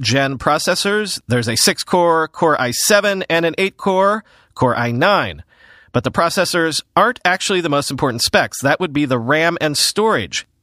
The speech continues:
The base for each is fairly normal, sixteen gigabytes of ram and five hundred twelve gigabytes or one terabyte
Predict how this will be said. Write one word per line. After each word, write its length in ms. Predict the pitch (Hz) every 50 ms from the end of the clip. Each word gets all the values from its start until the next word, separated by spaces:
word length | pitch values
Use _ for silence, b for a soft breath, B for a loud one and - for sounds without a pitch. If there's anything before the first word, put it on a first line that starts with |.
| _ _ -
The 120 | 113 143
base 200 | 165 220 220 254 -
for 100 | - 220
each 180 | 220 233 226
is 160 | - 190 - -
fairly 400 | - - 190 151 147 143 147 156
normal, 300 | 190 226 240 208 156 123
sixteen 360 | - - 143 - - 147 135
gigabytes 400 | 139 135 127 110 123 120 117 -
of 120 | 120 101
ram 420 | 127 139 170 196 214 220 226 214 196 -
and 240 | 123 123 113 107 107 B B B B B B
five 200 | B 123 120 110
hundred 240 | 127 127 117 107 110
twelve 400 | - 156 135 139 139 127 120 127 - - 120
gigabytes 440 | 139 135 131 127 135 131 135 131 - -
or 200 | 123 117 113 110
one 320 | 107 117 131 143 131 131
terabyte 720 | - - - 185 185 196 185 156 156 160 196 - - -